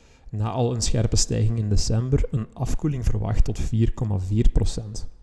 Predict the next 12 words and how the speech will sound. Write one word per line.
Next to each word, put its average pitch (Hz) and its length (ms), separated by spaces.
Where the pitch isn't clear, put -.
Nu, 110 480
waarom 120 360
is 160 80
dat 123 140
belangrijk? 135 640
Morgen 143 640
is - 180
er - 180
een 123 160
vergadering 110 680
van 113 320
de 107 160